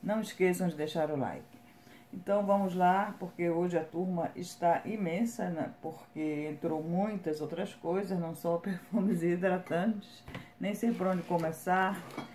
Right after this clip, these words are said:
Acho que vou começar pelos hidratantes. <laughs> Os hidratantes que eu vou usar essa semana, entre eles está aqui o, o Vaselina,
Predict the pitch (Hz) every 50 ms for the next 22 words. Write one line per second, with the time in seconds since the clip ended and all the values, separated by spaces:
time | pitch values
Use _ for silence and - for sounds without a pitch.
0 | - - - - - - - - - - 160 170 170 - - 180 170 165 165 165
1 | 165 165 160 160 156 156 - 175 165 160 160 160 160 165 170 165 - - - -
2 | - - - - - - - - - - - - 190 190 202 196 190 190 180 190
3 | 180 175 175 - 131 120 113 123 135 - - - - - - - 160 156 151 156
4 | 160 147 151 - - - - - - - - - - - - - - - - -
5 | - - 165 170 175 170 170 180 175 180 180 - 190 190 226 233 - 196 180 175
6 | 165 165 170 170 170 165 170 156 156 156 156 - 165 160 - 165 156 156 156 156
7 | 160 160 170 170 170 170 139 - - 165 156 151 - 156 156 156 151 156 156 160
8 | 156 156 156 - - 156 135 139 139 139 - 170 151 147 143 143 147 147 147 147
9 | 139 - - 151 151 156 156 156 156 156 151 147 151 151 160 160 170 170 165 165
10 | 170 170